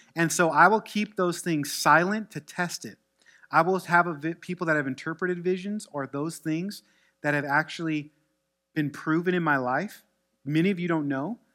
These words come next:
but if, when stuff's going on, I'll call them in California. I'll call them over here in this state in Washington. And they, I won't tell them each of interpretation, and they'll all give the same interpretation.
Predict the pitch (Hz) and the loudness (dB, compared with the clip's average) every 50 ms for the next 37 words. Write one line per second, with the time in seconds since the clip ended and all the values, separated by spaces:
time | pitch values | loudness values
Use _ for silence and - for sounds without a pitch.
0 | _ _ _ _ _ - 156 147 143 143 143 147 139 - - 185 180 180 - - | _ _ _ _ _ -2 -2 -2 0 0 -2 -2 -2 -2 -2 -2 -2 -2 -2 -4
1 | 180 170 156 151 156 165 165 151 - 156 160 - - - 165 175 170 156 139 131 | -4 -2 0 0 0 -2 -2 -2 -4 -6 -8 -6 -4 -4 -4 -2 -2 -2 -4 -4
2 | 123 - 143 135 127 117 - - 127 117 110 104 101 - - 143 147 147 - - | -4 -4 -6 -6 -6 -8 -10 -14 -14 -14 -14 -14 -18 -10 -6 -6 -4 -4 -6 -4
3 | - 165 165 170 160 156 143 135 131 120 123 120 131 131 123 120 117 120 113 - | -4 -2 -2 -2 -2 -4 -6 -6 -6 -8 -8 -8 -8 -8 -6 -6 -6 -8 -10 -10
4 | - 123 117 117 120 117 117 117 113 - 120 113 - 117 107 107 - _ _ _ | -10 -10 -10 -10 -10 -10 -10 -10 -10 -12 -14 -14 -14 -14 -16 -16 -18 _ _ _
5 | _ 143 143 139 131 120 147 156 175 175 - 147 151 165 180 175 - - - 170 | _ -8 -8 -8 -6 -4 -2 -2 -2 0 0 0 0 0 -2 -6 -8 -6 -6 -4
6 | 175 185 170 156 143 135 131 - _ _ _ - 160 160 156 - 160 147 151 147 | -4 -2 -2 -2 -2 -4 -4 -8 _ _ _ -12 -12 -10 -10 -10 -6 -6 -6 -6
7 | 147 156 151 147 147 147 - 151 151 151 - 170 165 143 135 131 131 120 123 131 | -6 -6 -8 -8 -8 -8 -6 -6 -6 -6 -8 -10 -10 -8 -6 -6 -6 -6 -6 -6
8 | 135 143 139 131 131 117 - 143 131 123 120 117 - 117 - - - - 107 101 | -6 -6 -8 -10 -10 -10 -10 -8 -8 -8 -8 -10 -12 -14 -16 -16 -18 -18 -18 -18
9 | - - - | -18 -20 -20